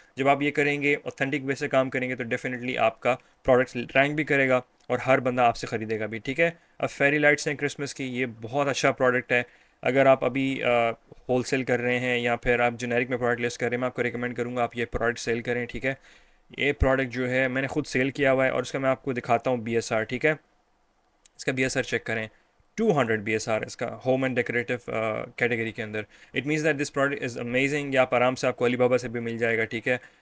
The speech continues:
अगर आप Alibaba से देखें कितने का मिलता है वो भी मैं आपको दिखा देता हूँ, Alibaba से कितने का मिलता है। यहाँ पे जाएँ आप, सिंपल इसका का-, काम क्या कहते हैं, इसका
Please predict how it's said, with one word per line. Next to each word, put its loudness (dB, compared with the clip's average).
अगर 0
आप 4
Alibaba 0
से -4
देखें -6
कितने -6
का -4
मिलता -6
है -4
वो -4
भी -8
मैं -6
आपको -6
दिखा -6
देता -10
हूँ, -14
Alibaba -4
से -10
कितने -6
का -4
मिलता -6
है। -8
यहाँ 2
पे -4
जाएँ 0
आप, -2
सिंपल -4
इसका -4
का-, 0
काम 0
क्या -6
कहते -6
हैं, -8
इसका -12